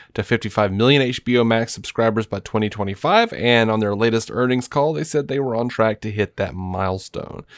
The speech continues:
By comparison, Disney Plus had ten million subscribers after just a few days and amassed twenty-six point five million paying subscribers in its first month.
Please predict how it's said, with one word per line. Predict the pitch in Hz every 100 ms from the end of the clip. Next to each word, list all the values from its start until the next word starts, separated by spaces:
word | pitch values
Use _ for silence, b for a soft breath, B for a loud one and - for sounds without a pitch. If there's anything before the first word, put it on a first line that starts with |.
| B B B B -
By | 120
comparison, | 120 110 120 123 117 113
Disney | 101 120 113 110
Plus | - 117 110
had | 104 90
ten | 139 135
million | 120 113 107
subscribers | 101 - 110 107 104
after | 104 -
just | 98 101
a | -
few | - 95
days | 110 113 107
and | 101
amassed | 98 98 - -
twenty-six | - 127 117 110
point | - 110 87
five | 110 98
million | 98 107 107
paying | 95 107 104 98
subscribers | 101 - 101 101 98 101
in | - 101
its | -
first | - 73 -
month. | 101 110 139